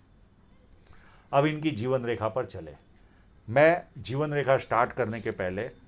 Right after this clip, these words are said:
आप लोगों को एक और वस्तु दिखा दूँ। इनका सबसे बड़ा जो प्रॉब्लम था, ये फ़ोर्टी थ्री एज तक इनको शादी के बाद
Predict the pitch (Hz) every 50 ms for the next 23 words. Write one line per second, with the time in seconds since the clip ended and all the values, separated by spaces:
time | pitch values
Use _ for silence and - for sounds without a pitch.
0 | - - 110 110 107 120 123 117 117 123 113 143 139 127 123 127 - 110 110 120
1 | 131 131 - 104 104 - - - - - - - - _ _ _ _ _ _ -
2 | - - - _ _ _ _ _ _ - 110 107 - - 131 117 107 117 113 -
3 | 104 98 82 113 123 135 - _ _ _ - - - - - - - - - -
4 | - - 120 117 123 135 127 120 - 131 110 - - 139 123 123 123 123 123 120
5 | 101 120 113 - - 107 104 101 113 117 113 110 101 - 95 - - - - _
6 | _ _ - _ - _ - _ - - - - _ _ _ - 123 147 165 -
7 | - - 156 165 165 - 208 196 - - 131 147 160 147 135 135 143 135 - -
8 | - 139 135 135 - - _ - - 131 127 131 131 - 135 143 156 156 156 -
9 | - 127 120 123 123 156 147 147 143 127 104 95 104 101 107 123 - -